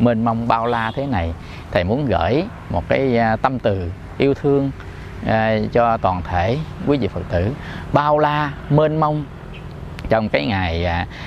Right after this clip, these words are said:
những ngày đầu năm mới của, à, à, tháng, à, một năm hai nghìn, à, không trăm hai mươi mốt, cũng như là cuối năm, à, âm lịch, à, đến cho toàn thể quý vị Phật tử.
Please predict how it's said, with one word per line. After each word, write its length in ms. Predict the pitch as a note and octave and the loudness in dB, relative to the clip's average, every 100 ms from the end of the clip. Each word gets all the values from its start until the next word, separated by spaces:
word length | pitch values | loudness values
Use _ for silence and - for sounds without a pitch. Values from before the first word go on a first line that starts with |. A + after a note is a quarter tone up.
| - | -2
những 180 | G#2+ A#2+ | 2 2
ngày 200 | C#3 F#2+ | 2 2
đầu 180 | F#2 F2+ | 0 0
năm 240 | G2 A#2 | 0 0
mới 300 | B2 C#3+ G#3+ C4+ - - | 0 0 -2 -6 -14 -6
của, 220 | - F2 G2 | 0 2 4
à, 560 | B2+ B2 A2 G#2+ G#2+ - - - - | 2 2 2 0 -2 -8 -16 -10 0
à, 240 | G#2+ G#2+ | 2 2
tháng, 420 | - A#2+ C#3 F3 D3+ | 2 0 0 0 2
à, 380 | A2+ G#2+ G#2+ G#2+ - | 2 2 0 -2 0
một 360 | G2+ F2+ F2+ | 2 2 0
năm 140 | A#2+ G#2+ | -2 0
hai 160 | G#2+ | 0
nghìn, 280 | G#2 F2+ E2+ - - - - | 0 0 0 -4 -10 -12 -2
à, 240 | G2+ G2+ | 0 0
không 200 | - A2 | 0 0
trăm 180 | - G#2+ | 2 0
hai 200 | G#2+ G#2+ | 0 2
mươi 80 | G#2 | 2
mốt, 140 | B2+ - | 0 -2
cũng 140 | - A2 | 0 2
như 120 | A#2+ | 4
là 240 | G2+ F2 E2 - - | 2 0 -4 -12 -2
cuối 160 | C3 E3+ | 0 2
năm, 240 | C3 A2+ - - - - - G#2+ | 0 -4 -8 -16 -16 -6 2 2
à, 340 | A2 G#2+ G#2 - | 4 2 0 0
âm 160 | A2 G2+ | 2 2
lịch, 140 | D#2+ - - - | 0 -6 -8 0
à, 280 | G#2 G#2 F#2+ | 2 2 2
đến 240 | A2+ D3+ | 2 2
cho 200 | E3 A2 | 2 2
toàn 260 | G#2 F#2+ E2 | 2 0 0
thể 260 | - G2+ A2+ | 0 0 2
quý 120 | C3 | 2
vị 120 | F#2 | 2
Phật 180 | E2 E2+ - | 0 -2 -2
tử. 240 | E2+ F2+ | 0 0